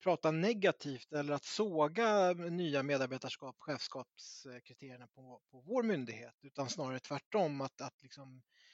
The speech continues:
vinkla det utifrån olika perspektiv och mer ha en liksom generell, eh, dialog om, om chefsmedarbetarskap kontra ledarskap. Eh, för jag, jag tror ju att många utav de cheferna vi har på Arbetsförmedlingen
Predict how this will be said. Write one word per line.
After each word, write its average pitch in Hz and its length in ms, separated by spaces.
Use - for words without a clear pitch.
vinkla 170 680
det 160 180
utifrån 147 480
olika 139 380
perspektiv 147 760
och 139 60
mer 139 220
ha 127 220
en 127 140
liksom 127 280
generell, 156 640
eh, 127 200
dialog 165 500
om, 131 200
om 127 180
chefsmedarbetarskap 135 1500
kontra 135 360
ledarskap. 120 600
Eh, 127 200
för 175 160
jag, 160 180
jag 175 280
tror 208 200
ju 156 60
att - 100
många 147 360
utav 143 360
de 139 300
cheferna 135 420
vi 131 220
har 131 220
på 135 200
Arbetsförmedlingen 147 1080